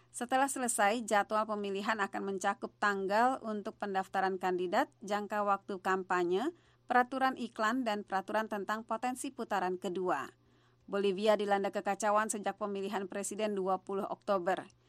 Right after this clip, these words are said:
Setelah empat belas tahun berkuasa, Morales bersikeras, ia telah terpilih untuk masa jabatan keempat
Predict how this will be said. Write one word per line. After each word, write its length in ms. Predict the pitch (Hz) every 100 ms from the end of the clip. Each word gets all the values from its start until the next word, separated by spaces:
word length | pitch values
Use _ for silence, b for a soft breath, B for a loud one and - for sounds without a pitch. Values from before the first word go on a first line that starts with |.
| b b
Setelah 400 | - - 208 196
empat 320 | 220 208 208
belas 160 | 202 202
tahun 320 | 208 220 202
berkuasa, 800 | 196 - 202 190 - 208 285 302 220
Morales 480 | 208 202 202 202 202
bersikeras, 720 | 208 277 254 226 196 277 - b b -
ia 160 | 262 277
telah 240 | 262 254
terpilih 640 | 254 240 233 240 240 277 254
untuk 240 | 233 254 247
masa 240 | 208 214
jabatan 480 | 202 190 190 196 196
keempat 400 | 190 190 233